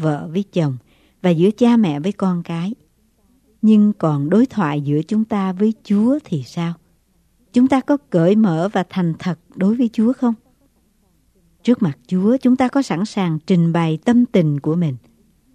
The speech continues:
hay chúng ta cũng dè dặt với Ngài? Khi thưa chuyện với Chúa, chúng ta thường nói những chuyện sơ giao, dùng những câu xã giao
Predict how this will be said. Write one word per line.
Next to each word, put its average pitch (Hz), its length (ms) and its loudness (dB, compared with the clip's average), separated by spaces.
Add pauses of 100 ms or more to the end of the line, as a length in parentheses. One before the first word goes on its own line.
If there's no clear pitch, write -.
(260)
hay 180 340 0
chúng 208 140 0
ta 202 140 -2
cũng 170 300 -6
dè 160 320 0
dặt 147 240 -4
với 190 120 0
Ngài? 143 340 -4 (1500)
Khi 226 460 2
thưa 254 200 4
chuyện 156 320 0
với 202 180 0
Chúa, 240 340 4 (360)
chúng 262 180 2
ta 262 140 0
thường 160 380 0
nói 220 240 2
những 254 260 2
chuyện 147 280 -4
sơ 247 280 2
giao, 240 380 2 (520)
dùng 160 300 4
những 143 180 -2
câu 196 260 -2
xã 151 340 -4
giao 202 420 0